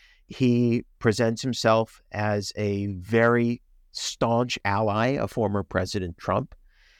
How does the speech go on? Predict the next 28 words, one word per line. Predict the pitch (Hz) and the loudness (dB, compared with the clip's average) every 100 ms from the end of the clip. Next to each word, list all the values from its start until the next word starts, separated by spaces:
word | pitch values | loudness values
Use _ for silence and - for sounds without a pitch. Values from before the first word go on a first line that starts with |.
| _ _ - | _ _ -2
uh, | 104 98 98 - | 0 0 -2 0
and, | 107 104 101 98 92 | 0 2 0 -4 -4
uh, | 101 95 98 98 - _ | -4 -2 -2 -4 -6 _
President | - 104 107 104 | -2 -2 -2 -4
Trump, | - 110 107 _ _ | -2 -2 -4 _ _
former | - 120 113 | -2 0 0
President | 104 110 107 104 | 2 0 2 -4
Trump, | - 113 110 | 0 0 0
has | 107 - | -2 0
returned | 110 - 117 113 117 | -4 -2 -2 2 2
the | 113 | 4
favor. | 135 147 - - - _ _ _ _ - | 4 4 0 -10 -14 _ _ _ _ -2
Uh, | 98 98 98 101 - - | 0 2 0 -2 -8 -8
in, | 110 101 104 101 | -2 0 0 0
uh, | 104 104 104 101 _ _ | 2 2 0 -2 _ _
one | 104 117 113 | 0 2 2
of | |
the, | 113 113 104 - | 2 2 0 -4
one | 98 110 | -4 -2
of | 104 | 0
the | 104 | -2
statements | - 113 - 104 | 2 0 0 -4
that | 104 95 | -4 -2
came | - 104 | -2 0
out | 110 120 120 - | 2 2 0 -2
almost | 107 101 - | -2 -2 -4
immediately | 104 107 104 107 - 107 - | -2 0 0 -2 -2 -4 -2
after, | 104 107 110 104 | -2 0 0 0